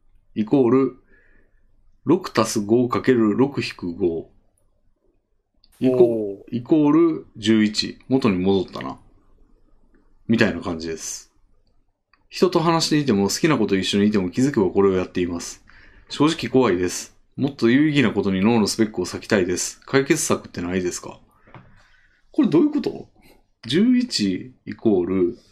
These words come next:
Speaker 1: 十一かける一。
Speaker 2: ね、で、六足す五が十一で、
Speaker 1: あー。
Speaker 2: かける一の一の部分が六マイナス五で、
Speaker 1: うん。
Speaker 2: っていう分解をして、
Speaker 1: うん。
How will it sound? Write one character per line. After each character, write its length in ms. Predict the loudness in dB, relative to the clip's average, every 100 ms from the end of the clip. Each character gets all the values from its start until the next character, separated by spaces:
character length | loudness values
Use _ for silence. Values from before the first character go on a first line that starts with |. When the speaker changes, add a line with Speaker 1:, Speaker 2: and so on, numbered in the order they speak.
| _ _ _ _ -20 -20 _ _ -8
Speaker 1:
十 300 | 0 2 0
一 220 | -2 -6
か 120 | -6
け 140 | -2
る 140 | -2 -2
一。 360 | -8 -10 -12 _ _ _ _ _ _ _ _ _ _ _
Speaker 2:
ね、 160 | -14 -14
で、 160 | -6 -4
六 240 | -2 -2
足 180 | 0 0
す 60 | 4
五 140 | 2
が 100 | 4
十 280 | 0 -2 -2
一 180 | -4 -4
で、 320 | -2 -2 -6 _ -4
Speaker 1:
あ 140 | 0 2
ー。 140 | 4
Speaker 2:
か 40 |
け 60 | 4
る 120 | 4
一 180 | 2 0
の 100 | -6
一 200 | -8 -2
の 80 | -2
部 100 | -2
分 120 | -4
が 100 | -2
六 240 | -2 -2 0
マ 160 | 0
イ 40 | 0
ナ 80 | -4
ス 140 | -6
五 120 | -4
で、 300 | -2 -2 -4 _ -2
Speaker 1:
う 60 |
ん。 120 | -2
Speaker 2:
っ 40 | -2 -10 _ _ _ _ _ _ _ _ _
て 60 | -8
い 560 | -4 -2 -2 -2 -4
う 40 | -6
分 260 | -8 -8
解 180 | -4 -4
を 60 | -4
し 120 | -6
て、 320 | -4 -4 -4 _ -8
Speaker 1:
う 80 | -6
ん。 220 | -6 -10